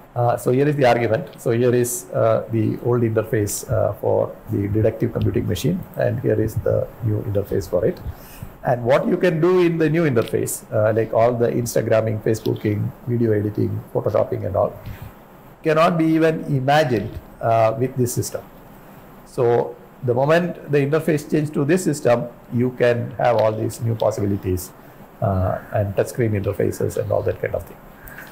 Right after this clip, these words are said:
Now, uh, the argument is that, you know, here is the, uh, the interface for science and mathematics as it exists now. So there is the possibility of creating new interfaces, and, uh, what do those interfaces look like?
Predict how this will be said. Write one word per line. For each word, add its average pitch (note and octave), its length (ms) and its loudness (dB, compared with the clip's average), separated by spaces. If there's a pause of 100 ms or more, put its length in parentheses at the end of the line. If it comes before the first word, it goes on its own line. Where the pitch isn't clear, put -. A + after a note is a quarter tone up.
(440)
Now, C#3+ 520 4 (200)
uh, A#2+ 540 4
the B2+ 140 2
argument D3 480 4
is C#3+ 200 -2
that, - 440 0
you B2 80 -2
know, G#2+ 120 0 (100)
here C#3 140 2
is C#3 140 0
the, B2 340 0 (500)
uh, G#2 480 2 (180)
the A2+ 200 0
interface A#2 600 0 (100)
for G#2 300 2
science A#2 280 0
and A2+ 120 0
mathematics A2+ 480 -2
as A2 180 0
it - 140 -2
exists A2+ 340 -4
now. F#2+ 220 0 (580)
So B2+ 100 -2
there B2 220 2
is C3+ 80 0
the E3+ 100 -2
possibility C3+ 600 0
of A#2 160 0
creating A#2+ 440 0
new A2 140 0
interfaces, - 720 -2 (200)
and, G#2+ 280 -2 (100)
uh, - 300 -2 (100)
what A#2 140 -2
do A#2 80 0
those A2+ 220 0
interfaces - 500 -6
look - 180 -8
like? - 140 -4